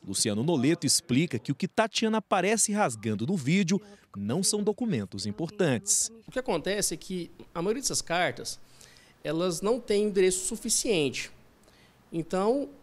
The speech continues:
Speaker 2: ao final do expediente, essas cartas devem ser descaracterizadas e enviadas para reciclagem.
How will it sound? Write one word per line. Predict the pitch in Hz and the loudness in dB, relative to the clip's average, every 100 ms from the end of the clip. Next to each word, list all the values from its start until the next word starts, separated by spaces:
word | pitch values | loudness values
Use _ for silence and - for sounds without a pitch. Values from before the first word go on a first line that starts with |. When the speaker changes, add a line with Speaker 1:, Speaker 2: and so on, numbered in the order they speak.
| _ | _
Speaker 2:
ao | - 262 | -2 -2
final | - 196 | 0 0
do | 151 | 0
expediente, | - 151 139 151 214 220 - 165 | -4 -6 -2 0 2 2 0 -2
essas | 165 - | -2 -2
cartas | - 160 180 190 170 | -4 -2 -2 -2 -2
devem | 175 170 | 0 0
ser | 151 - 143 | -2 -4 -6
descaracterizadas | 135 220 - 185 156 151 151 175 165 151 185 220 214 | -4 -6 -2 -2 -2 -2 -2 0 0 0 0 -2 -4
e | 202 | -4
enviadas | 202 196 175 | -2 0 0
para | 185 | 0
reciclagem. | 185 254 - 123 104 | -4 -4 -2 -2 -2